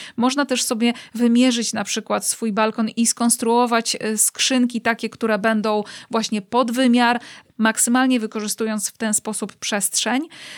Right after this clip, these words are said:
Trzeba pamiętać, ustawiając te doniczki, że musimy, e, mieć dojście do każdej,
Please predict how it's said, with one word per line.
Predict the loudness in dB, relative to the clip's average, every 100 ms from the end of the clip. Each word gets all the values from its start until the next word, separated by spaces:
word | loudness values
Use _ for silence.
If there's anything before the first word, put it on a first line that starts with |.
| -6
Trzeba | 0 2 4 2
pamiętać, | 4 4 4 2 0
ustawiając | 0 0 2 2 2
te | 2
doniczki, | 4 4 2 0 0
że | 2
musimy, | 2 0 0 2
e, | 2 0 -4 -20 -20 -12 0
mieć | 4 4 4 -2 0
dojście | 2 2 2 0 0
do | -2
każdej, | 0 0 0 0 -2 -4